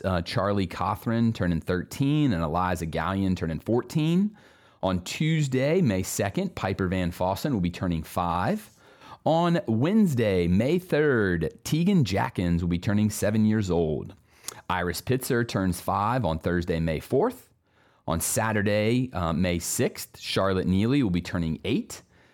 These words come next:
And then we've got a trio of birthdays on Sunday, May seventh, with twins Luke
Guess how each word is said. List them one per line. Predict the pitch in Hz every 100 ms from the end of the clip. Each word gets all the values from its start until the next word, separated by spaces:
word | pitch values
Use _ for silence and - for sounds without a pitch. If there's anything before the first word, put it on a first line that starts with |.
| -
And | 135
then | 185
we've | 202
got | 185 208
a | 202
trio | - 214 226 208 208
of | 190 113
birthdays | 131 - 143 139 104
on | 101
Sunday, | 95 - 147 160 151 151 147
May | 98 113 127
seventh, | 123 - 87 82 78 - -
with | 87
twins | - - 120 117 107 -
Luke | 101 143 165